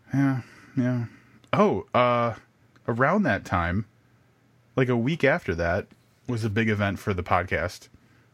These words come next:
because, like, I think it was July twenty-second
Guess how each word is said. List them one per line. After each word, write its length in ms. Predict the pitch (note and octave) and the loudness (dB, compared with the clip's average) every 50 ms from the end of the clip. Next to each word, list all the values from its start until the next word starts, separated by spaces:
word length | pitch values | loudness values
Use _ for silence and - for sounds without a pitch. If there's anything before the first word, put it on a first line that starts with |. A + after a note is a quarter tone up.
| _ | _
because, 320 | - A2 - A#2+ G#2+ G2+ G#2 | -10 -6 -4 -2 -2 -2 -2
like, 260 | G#2+ G2+ F#2+ F2+ - - - _ _ _ _ _ _ _ - - | -4 -4 -4 -6 -10 -16 -20 _ _ _ _ _ _ _ -10 -10
I 40 | - | -6
think 200 | - C#3 C#3 C3+ | -4 -4 -2 -2
it 40 | |
was 140 | A2+ G#2 F#2+ | -2 -2 -4
July 240 | F#2+ A2 G#2 F#2+ F#2+ | -4 -2 -2 -2 -4
twenty-second 960 | F2+ - - A#2 G#2 G2 F2 - - - - A2 F#2+ - - G2 G2 F#2+ E3+ | -4 -6 -4 -4 -4 -4 -4 -6 -10 -6 -4 -4 -2 -2 -2 -4 -4 -4 -6